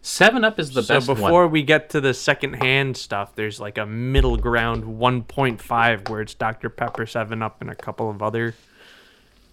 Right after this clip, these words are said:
Speaker 1: Mm-hmm.
Speaker 2: not quite knockoffs, but not quite the big brand.
Speaker 1: I, okay, so I would say, like, you know
Speaker 2: Is that who makes Squirt?
Speaker 1: Yes. Squirt and, like,
Speaker 2: That
Speaker 1: Crush.
Speaker 2: makes a lot of sense.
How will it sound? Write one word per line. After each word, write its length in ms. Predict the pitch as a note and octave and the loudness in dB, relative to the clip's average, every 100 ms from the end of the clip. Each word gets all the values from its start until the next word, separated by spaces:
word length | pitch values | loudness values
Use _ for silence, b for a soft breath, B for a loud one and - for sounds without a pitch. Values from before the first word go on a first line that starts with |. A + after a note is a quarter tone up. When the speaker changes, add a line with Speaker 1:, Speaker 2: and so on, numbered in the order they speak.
| _ _ _ _ _ _ _ _ _ - _ _ _ _ _ _ | _ _ _ _ _ _ _ _ _ -20 _ _ _ _ _ _
Speaker 1:
Mm-hmm. 160 | D3+ E3 | 0 2
Speaker 2:
not 280 | A2+ - - | 2 -2 -4
quite 360 | B2+ B2 - | 2 2 2
knockoffs, 680 | A#2 A#2 A#2+ B2 B2+ - - | 2 2 4 2 2 -2 -10
but 140 | - A2 | -8 -6
not 280 | A2 A#2 - - | -2 -2 -4 -8
quite 260 | - A#2+ - - | -4 -4 -4 -6
the 120 | A#2 | -2
big 380 | A2+ A#2 D#2 D2 | 0 0 0 0
brand. 460 | A#2 B2 B2 - - B B B B B B B B B B - - - - | 2 2 2 0 -4 B B B B B B B B B B -16 -18 -18 0
Speaker 1:
I, 200 | D#3 F#3 - | 6 6 6
okay, 300 | D#3+ G#2+ - - | 2 4 -2 -6
so 220 | - E3+ | 0 2
I 80 | D3+ | 4
would 160 | F#3 F3+ | 4 2
say, 160 | F#3 | 0
like, 300 | E3 D3+ - - | 2 2 0 -4
you 160 | A#2+ | -2
know 180 | F#2+ E2+ | 0 -2
Speaker 2:
Is 120 | B2+ | 4
that 160 | E3+ G3 | 4 6
who 100 | G#3 | 6
makes 240 | G#3+ G#3 | 6 4
Squirt? 640 | - - - C#3+ F3+ - - - - - _ _ _ _ _ _ _ - | 2 -6 2 6 6 4 -4 -20 -20 -20 _ _ _ _ _ _ _ -2
Speaker 1:
Yes. 720 | A#2+ A2+ G2 - - - - _ _ _ - | 4 6 6 2 -14 -16 -20 _ _ _ -16
Squirt 500 | - - C3 D3 E3 | -10 -6 2 2 2
and, 160 | C3 | -2
like, 160 | A2+ G2+ | -2 -2
Speaker 2:
That 80 | - | 0
Speaker 1:
Crush. 200 | C3 B2+ | 2 4
Speaker 2:
makes 180 | B2 - | 2 2
a 60 | |
lot 200 | A#2+ A2 | 2 2
of 80 | G#2 | 2
sense. 440 | - G2+ G2 - | -2 -8 -8 -14